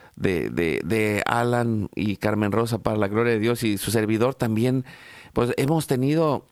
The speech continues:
la oportunidad de, de hacer esa ese ministerio bilingüe, ¿no? Porque, eh, las familias hispanas hablan español, hablan inglés y hable-, y a veces hablan cada cosa rara que, bueno. <laughs> Por eso somos multilingües, no nada más bilingües, ¿no?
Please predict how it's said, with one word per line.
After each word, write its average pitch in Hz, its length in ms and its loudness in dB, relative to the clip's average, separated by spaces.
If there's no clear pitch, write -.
la 110 160 0
oportunidad 113 600 0
de, 160 280 0
de 113 240 0
hacer 147 300 0
esa 165 500 0
ese 147 280 0
ministerio 139 500 2
bilingüe, 120 540 2
¿no? 131 200 0
Porque, 127 420 0
eh, 110 300 2
las 117 220 0
familias 151 800 0
hispanas 151 840 0
hablan 151 380 0
español, 123 640 0
hablan 127 380 2
inglés 117 520 0
y 127 100 0
hable-, 123 400 2
y 123 140 2
a 117 60 4
veces 156 260 2
hablan 151 300 2
cada 160 300 2
cosa 202 360 2
rara 190 400 2
que, 175 100 0
bueno. 165 380 2
<laughs> 269 1500 0
Por 147 140 2
eso 160 180 2
somos 170 320 2
multilingües, 147 800 2
no 156 120 0
nada 156 140 2
más 147 180 2
bilingües, 131 520 2
¿no? 160 200 4